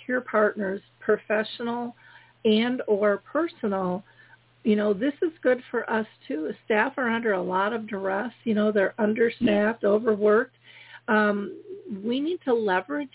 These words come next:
Speaker 1: these tools to help everybody kind of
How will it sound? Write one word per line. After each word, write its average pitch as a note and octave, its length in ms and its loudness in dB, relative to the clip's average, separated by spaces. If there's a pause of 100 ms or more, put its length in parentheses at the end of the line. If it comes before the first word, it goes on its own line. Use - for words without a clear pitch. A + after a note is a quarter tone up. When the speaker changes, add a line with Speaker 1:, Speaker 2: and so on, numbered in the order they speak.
Speaker 1:
these F#3+ 340 -4 (220)
tools F#3 400 0 (140)
to G#3 80 0
help G3+ 260 0
everybody G#3 840 -2 (420)
kind G#3 200 4
of G3+ 80 -2